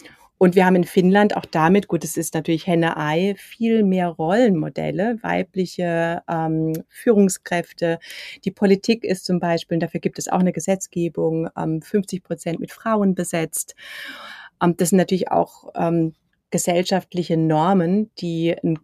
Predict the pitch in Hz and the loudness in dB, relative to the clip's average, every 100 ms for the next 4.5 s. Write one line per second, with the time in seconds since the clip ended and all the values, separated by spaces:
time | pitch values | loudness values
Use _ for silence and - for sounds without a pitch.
0 | _ 160 160 - 160 160 156 156 156 160 | _ 0 0 0 -2 -2 0 2 4 2
1 | 165 151 147 147 147 151 - _ _ 147 | 2 -2 -4 0 0 0 -6 _ _ 0
2 | 147 143 147 147 156 151 - - 147 - | 0 0 -2 0 0 0 -2 -4 -6 -6
3 | - 143 - 147 - 151 143 - - _ | -10 -10 -10 -10 -6 -2 -2 -2 -6 _
4 | _ 180 170 170 | _ 0 2 0